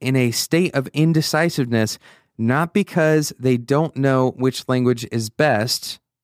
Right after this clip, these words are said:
but rather because they're not willing to make a commitment. This concept of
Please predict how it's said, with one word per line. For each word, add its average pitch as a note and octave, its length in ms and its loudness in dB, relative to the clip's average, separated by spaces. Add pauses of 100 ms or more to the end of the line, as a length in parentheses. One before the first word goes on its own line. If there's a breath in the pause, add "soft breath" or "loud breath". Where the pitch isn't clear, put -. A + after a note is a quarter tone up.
(340 soft breath)
but B2+ 140 0
rather D#3+ 400 2
because C#3+ 540 0
they're B2+ 240 0
not C3+ 360 0
willing A#2 540 0 (460)
to - 120 -2
make A2+ 240 2
a A2+ 80 -2
commitment. A2+ 520 -2 (420)
This B2+ 340 0
concept B2 600 0
of A2 260 0